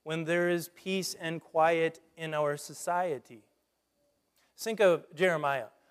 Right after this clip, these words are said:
Uh, Jeremiah was writing to the exiles in Babylon,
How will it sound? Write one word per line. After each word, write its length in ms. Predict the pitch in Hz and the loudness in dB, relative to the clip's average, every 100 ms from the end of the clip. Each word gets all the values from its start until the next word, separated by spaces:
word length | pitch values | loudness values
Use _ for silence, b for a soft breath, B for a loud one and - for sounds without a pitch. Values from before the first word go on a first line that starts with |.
| - | -2
Uh, 140 | 139 | -2
Jeremiah 500 | 127 160 180 170 170 | 2 4 4 4 6
was 160 | 170 147 | 4 6
writing 380 | 151 165 170 165 | 6 6 2 -4
to 160 | - | -4
the 200 | 151 147 | -2 0
exiles 840 | 143 160 175 165 151 143 147 147 185 | 2 2 2 4 4 6 4 2 -2
in 380 | - 180 185 | -6 -4 -2
Babylon, 800 | 139 139 180 175 131 117 113 147 | 2 6 6 4 0 -6 -8 -12